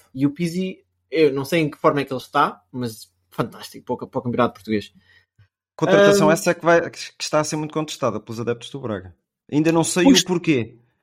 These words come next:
Speaker 2: Ainda não sei o
Speaker 3: Olha,
Speaker 2: porquê, ainda não li.
Speaker 3: era isso que eu ia perguntar, eu também li isso
Speaker 2: Mas
Speaker 3: nas gordas, mas não sei porquê.
Speaker 2: Foi, foi, não sei.
Speaker 1: Mas olhem, eh, tirem uma dúvida, ele,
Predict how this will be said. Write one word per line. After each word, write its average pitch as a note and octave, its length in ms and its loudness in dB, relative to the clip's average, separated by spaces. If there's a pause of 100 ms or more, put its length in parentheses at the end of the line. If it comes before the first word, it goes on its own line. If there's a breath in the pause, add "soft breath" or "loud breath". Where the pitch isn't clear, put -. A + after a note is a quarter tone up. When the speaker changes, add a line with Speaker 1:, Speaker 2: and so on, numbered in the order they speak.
(100)
Speaker 2:
Ainda D3+ 160 2
não F3 80 4
sei F#3+ 160 2
o A3+ 40 8
Speaker 3:
Olha, A3 100 8
Speaker 2:
porquê, C3 160 4
ainda B2 160 0
não F3 180 4
li. D#3 100 4
Speaker 3:
era G#3+ 100 6
isso G#3+ 120 2
que - 80 -4
eu A3 40 6
ia G#3+ 100 4
perguntar, G#3 480 4
eu E3 80 0
também F#3+ 240 0
li - 80 2
isso F3 100 6
Speaker 2:
Mas E3+ 100 6
Speaker 3:
nas D3 140 0
gordas, B2 460 0
mas F3+ 180 0
não G3+ 80 4
sei G3+ 140 2
porquê. E3+ 400 4
Speaker 2:
Foi, C#3 260 -2
foi, B2+ 80 -10 (300)
não B2 180 -4
sei. A2+ 220 -6
Speaker 1:
Mas D4+ 180 0
olhem, D3 340 6
eh, G#3 200 4
tirem C#4+ 260 -2
uma C4+ 160 2
dúvida, D#3 200 -2
ele, G3+ 260 0